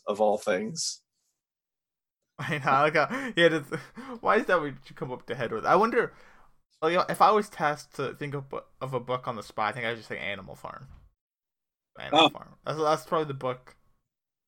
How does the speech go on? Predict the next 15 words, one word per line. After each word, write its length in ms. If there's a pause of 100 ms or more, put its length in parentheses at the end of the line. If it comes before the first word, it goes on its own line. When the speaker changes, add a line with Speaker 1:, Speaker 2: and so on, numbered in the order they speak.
(460)
Speaker 2:
I 80
talk 280
about 220
the 80
most. 360
Or, 60
like, 200
and 100
I, 160
yeah, 340 (260)
that's, 140 (220)
yeah, 120 (180)
just 140
Animal 220
Farm. 220